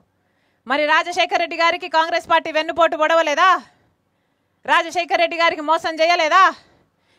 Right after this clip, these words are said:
కనీసం రాజశేఖర్ రెడ్డి గారు హెలికాప్టర్లో మచ్-, చచ్చిపోతే ఎలా చచ్చిపోయాడు అని ఎంక్వైరీ అయినా చేసిందా కాంగ్రెస్ పార్టీ?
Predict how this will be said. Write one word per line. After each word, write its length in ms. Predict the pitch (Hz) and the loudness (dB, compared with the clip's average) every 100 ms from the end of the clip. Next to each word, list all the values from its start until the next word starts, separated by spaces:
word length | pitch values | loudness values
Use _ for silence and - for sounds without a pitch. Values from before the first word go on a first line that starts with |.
| - | -4
కనీసం 380 | 294 339 349 330 | -4 -4 -4 0
రాజశేఖర్ 580 | 311 339 359 349 349 339 | 2 2 0 -2 0 -2
రెడ్డి 160 | 330 | 0
గారు 220 | 320 349 | 2 2
హెలికాప్టర్లో 760 | 359 311 349 349 359 349 330 339 | 0 -4 0 2 4 2 2 2
మచ్-, 480 | 302 285 - - 302 | 0 -4 -6 -6 -6
చచ్చిపోతే 600 | 302 339 349 330 339 294 _ _ _ _ | -4 0 2 4 2 0 _ _ _ _
ఎలా 360 | 220 294 359 359 359 | -6 2 4 4 0
చచ్చిపోయాడు 640 | 359 294 370 349 359 349 | -2 2 4 6 4 4
అని 180 | 349 311 | 2 0
ఎంక్వైరీ 540 | 285 294 359 370 381 | -6 0 4 4 4
అయినా 240 | 370 370 349 | 4 4 0
చేసిందా 380 | 349 359 320 | -2 -4 -2
కాంగ్రెస్ 440 | 311 302 320 349 359 | 0 -2 -2 -4 0
పార్టీ? 400 | 359 403 359 | 0 0 -6